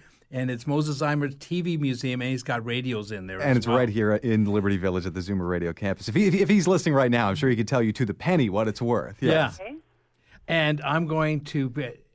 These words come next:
Speaker 1: I have to check on this one because I don't want to be wrong again.
Speaker 3: Okay.
Speaker 2: With Moses, yes,
Speaker 1: With
Speaker 2: yes.
Speaker 1: Moses, I
Speaker 2: He'll
Speaker 1: don't wanna
Speaker 2: know,
Speaker 1: be
Speaker 2: he'll know. The short answer is if you send us an email, we'll give you an exact quote.
Speaker 1: I'll get you an exact price on it, and it sounds like you know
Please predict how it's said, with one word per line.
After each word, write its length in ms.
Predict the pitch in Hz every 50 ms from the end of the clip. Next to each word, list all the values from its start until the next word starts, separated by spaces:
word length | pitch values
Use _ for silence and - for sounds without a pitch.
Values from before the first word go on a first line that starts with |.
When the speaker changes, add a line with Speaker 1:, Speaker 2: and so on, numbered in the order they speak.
| _ _ _ _ _ -
Speaker 1:
I 60 | -
have 160 | 160 156 160 160
to 80 | 151
check 340 | 135 - - 170 175 180 - 190
on 160 | 170 160 151
this 240 | 143 131 131 - -
one 300 | 135 131 143 214 233 - - _ _ _ _ _ -
because 260 | 147 139 - 151 139
I 180 | 139 139 180 196
don't 180 | 196 190 175 151
want 180 | 139 147 156 156
to 40 |
be 100 | 143 147
wrong 380 | 135 117 120 117 110 113 123 123
again. 420 | 120 104 - 120 98 87 82 101 - _ _ _ -
Speaker 3:
Okay. 180 | 254 - - 262
Speaker 2:
With 180 | 185 143 -
Moses, 460 | 139 139 135 131 120 - 90 80 - -
yes, 320 | 131 135 123 92 90 -
Speaker 1:
With 160 | 185 190 196
Speaker 2:
yes. 100 | - - -
Speaker 1:
Moses, 260 | 175 180 185 160 170
I 160 | 165 - -
Speaker 2:
He'll 120 | - 165 208
Speaker 1:
don't 60 | 226 220 214
wanna 40 | 208
Speaker 2:
know, 260 | 214 190 143 107 92 98
Speaker 1:
be 60 | 123
Speaker 2:
he'll 160 | 156 170 175
know. 380 | 170 175 170 135 104 90 101 113 143
The 180 | 139 156 175
short 260 | - - 190 208 220
answer 260 | 220 208 196 - 185 180
is 120 | 170 151
if 100 | 151 139
you 80 | 151 143
send 240 | - - 190 202
us 120 | 202 180 -
an 80 | 180
email, 320 | 175 170 165 165 160 151 147
we'll 140 | 147 147 143
give 160 | 139 139 123
you 100 | 139 139
an 60 | 127
exact 480 | 127 113 98 - 127 123 120 117 - -
quote. 220 | - 123 123 110
Speaker 1:
I'll 120 | - 160 165
get 220 | 160 165 156 156
you 40 | 156
an 40 | 143 135
exact 420 | 123 117 - 139 139 151 151 147
price 280 | - 143 135 139 139 -
on 120 | 143 139 139
it, 40 | 131
and 100 | 135 135
it 40 | 135
sounds 260 | - 170 165 175 165
like 140 | 160 143 123
you 120 | 139 147 151
know 340 | 143 139 139 139 131 117